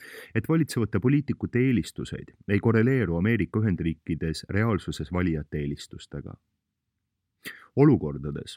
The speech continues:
kus poliitikute eelistused erinesid piirkonna elanike arvamusest mingis küsimuses, hääletasid poliitikud vastavalt piirkonna seisukohale vaid kahekümne üheksal protsendil juhtudest. Andmed ei näita usaldusväärset seost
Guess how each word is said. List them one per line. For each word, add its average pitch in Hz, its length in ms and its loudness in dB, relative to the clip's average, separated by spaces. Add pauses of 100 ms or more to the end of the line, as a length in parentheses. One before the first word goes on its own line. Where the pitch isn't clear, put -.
kus - 160 -6
poliitikute 113 640 0
eelistused 107 600 -2
erinesid 95 480 2
piirkonna 101 460 0
elanike 104 400 -2
arvamusest 92 640 -2
mingis 80 320 -2
küsimuses, 87 640 -4 (500)
hääletasid 131 520 0
poliitikud 131 580 0
vastavalt 92 440 -4
piirkonna 92 480 0
seisukohale 87 720 -2 (100)
vaid 120 360 0
kahekümne 90 480 0
üheksal 76 320 -4
protsendil 76 560 -4
juhtudest. - 580 -12 (1120)
Andmed 143 380 2
ei 117 120 4
näita 127 260 2
usaldusväärset 98 760 -2
seost 120 480 -4